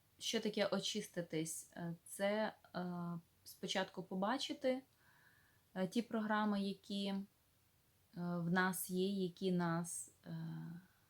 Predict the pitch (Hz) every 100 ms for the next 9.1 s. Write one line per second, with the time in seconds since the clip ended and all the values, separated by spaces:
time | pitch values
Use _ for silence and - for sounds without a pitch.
0 | _ _ _ _ _ _ _ _ - 170
1 | 214 190 180 175 170 175 175 - 170 180
2 | 175 - 202 208 208 190 190 190 185 190
3 | - 202 - 196 175 175 180 170 175 175
4 | - 202 202 208 202 - _ _ _ _
5 | _ - 165 160 160 160 160 160 165 -
6 | - - - - - 175 180 175 - 202
7 | 202 202 196 190 196 - - 202 208 196
8 | 170 165 175 - - _ _ _ - 180
9 | -